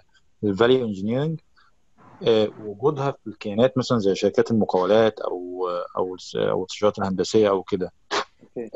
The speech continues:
Speaker 1: آه، هل تعتبر أقرب ل، لأي مثلًا قسم في البتاع دي، يعني مثلًا في ال، آه، مثلًا جماعة التسعير أو ال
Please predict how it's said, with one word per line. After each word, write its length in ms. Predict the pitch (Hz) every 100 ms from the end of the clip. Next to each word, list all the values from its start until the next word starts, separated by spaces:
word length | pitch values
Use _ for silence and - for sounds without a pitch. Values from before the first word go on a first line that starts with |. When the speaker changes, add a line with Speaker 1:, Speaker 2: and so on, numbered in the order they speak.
| 131
Speaker 1:
آه، 240 | 113 107 -
هل 260 | 123 151
تعتبر 480 | - 120 - 135 151 - -
أقرب 540 | 156 - 139 127 104
ل، 120 | 101 101 98 95 95 - _ 113
لأي 580 | 101 101 - 131 127
مثلًا 340 | 117 123 113 104 -
قسم 340 | 131 - 101
في 140 | - 95
البتاع 600 | 92 90 90 - 110 95
دي، 100 | 98
يعني 120 | 95
مثلًا 380 | 107 117 101 92 _ -
في 60 |
ال، 180 | 98 90 - - - _ _ -
آه، 400 | 110 101 98 95
مثلًا 480 | 98 104 110 104 98 _ 107
جماعة 280 | 101 107
التسعير 760 | 110 - 101 98 101 107 104 101
أو 220 | 98 95
ال 460 | 92 92 95 92 90